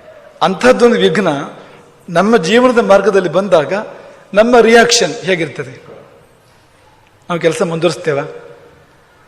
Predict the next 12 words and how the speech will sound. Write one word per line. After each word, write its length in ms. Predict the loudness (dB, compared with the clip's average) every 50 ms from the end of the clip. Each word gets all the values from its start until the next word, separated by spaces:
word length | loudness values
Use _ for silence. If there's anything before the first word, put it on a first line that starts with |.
| _ _ _ _ _ _ _ _ _ _ _ _ _ _ _ _ _
ಕೆಲವರು 320 | 0 2 4 4 2 2
ಮುಂದುವರಿಸಬಹುದು, 880 | 0 4 4 4 4 2 -2 0 0 0 2 0 -2 -4 -6 -8 -16 -18 -20 -20 -20 -20 -20 -20 -20 _ -20 _ -20 _ _ -20 _ -14 -4
ಪ್ರಯತ್ನ 300 | 0 0 0 2 0 0
ಮಾಡ್ಬೋದು, 420 | 0 2 0 0 0 -2 -2 -2
ಹೋರಾಟ 260 | 0 4 4 4 4
ಮಾಡ್ಬೋದು, 420 | 4 0 0 -2 -2 -4 -4 -4 -2
ಆದ್ರೆ 200 | -2 -2 -2 -4
ಹಲವರು 520 | -6 -4 -4 -2 -2 0 -2 -2 -4 -4 -10 -12 -18 -20 -20 -20 -20 -20 _
ಕೈ 180 | _ -2 -2 -2
ಬಿಡ್ತಾರೆ 420 | 0 -2 -4 -2 -2 -4 -2 -2
ಅಲ್ಲಿಗೆ, 380 | -4 -6 -6 -12 -14 -16 -20 -20 -20 -20 -20 _ _ _ _ _
ಅಥವಾ 300 | -10 -4 -4 0 2 2